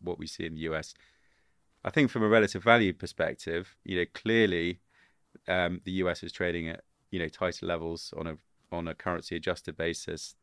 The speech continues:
than, um, you know, Europe and particularly the U K currently. And that we think is unwarranted given the, the, the, the breadth of risks that we, we think could populate twenty twenty-four.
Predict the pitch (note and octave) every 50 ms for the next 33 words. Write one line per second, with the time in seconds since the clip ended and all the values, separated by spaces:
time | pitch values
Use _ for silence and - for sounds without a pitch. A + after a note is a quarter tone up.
0 | _ _ - F2 E2+ E2 E2 E2 D#2+ D#2+ - _ _ _ _ _ _ - F2+ E2+
1 | E2 D#2+ E2 D#2+ D#2 D#2 - - _ _ - F2 D#2+ E2 E2 D#2+ _ _ - F2+
2 | F2+ F2 E2 D2+ - D#2+ D2+ - - F#2 E2+ - F2 D#2 E2 E2 E2 - - E2+
3 | D#2+ - - F2 D#2+ D#2+ D2+ C#2 D#2 C#2+ _ _ - _ _ _ _ _ _ _
4 | _ _ _ - G#2 G2 F#2+ G#2+ G2+ F#2 F2+ E2 - F2+ E2 - - D#2 F2 E2
5 | E2 E2 E2+ E2+ D#2+ - - D#2 - - - E2 D#2+ D#2 D2+ D#2 D2+ - _ _
6 | _ - - - _ _ _ _ - F2 E2 - _ - E2+ - _ - - E2+
7 | - - F#2+ F#2+ - - - E2+ D#2 D#2+ E2+ E2 - - - - - - _ -
8 | F2+ - - F#2 F2 E2+ E2 E2 - _ _ _ - F#2 E2 - - F2 E2 -
9 | - - - E2 E2 D2+ - _ _ _ - - - - - - E2 D#2+ D#2+ -
10 | - - - - D#2+ D#2+ D#2 - - F2 F2 E2 - - F2+ E2+